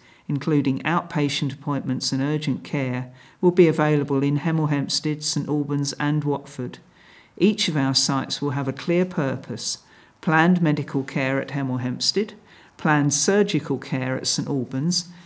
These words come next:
and emergency and specialist care at Watford, where we are planning a major rebuild on land next to our current site.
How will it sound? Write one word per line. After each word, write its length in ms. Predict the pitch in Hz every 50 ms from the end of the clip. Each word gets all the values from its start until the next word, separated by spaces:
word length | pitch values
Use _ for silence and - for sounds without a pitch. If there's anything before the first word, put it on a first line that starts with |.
| - - -
and 160 | 151 147 147
emergency 720 | 143 147 151 165 190 190 180 - 143 - - - - 135
and 140 | 131 135 135
specialist 720 | - - - 214 220 - - - - 127 127 - - -
care 280 | - - 139 131 131 143
at 120 | - -
Watford, 500 | 175 165 - - - - - 127 123 - - - - - - _
where 180 | - 156 147 147
we 160 | 143 147 143
are 60 | 139
planning 460 | 139 - - 160 156 156 160 160 147 139
a 40 |
major 440 | 139 139 151 165 180 185 180 - 151
rebuild 600 | 143 151 147 143 139 139 139 127 123 127 131 131 -
on 200 | 135 139 135 139
land 400 | 139 143 139 139 139 143 127 -
next 320 | 147 143 147 - - - -
to 80 | -
our 140 | 135 127 131
current 440 | 127 - - 131 127 127 131 - -
site. 520 | - - - 135 123 123 - - - -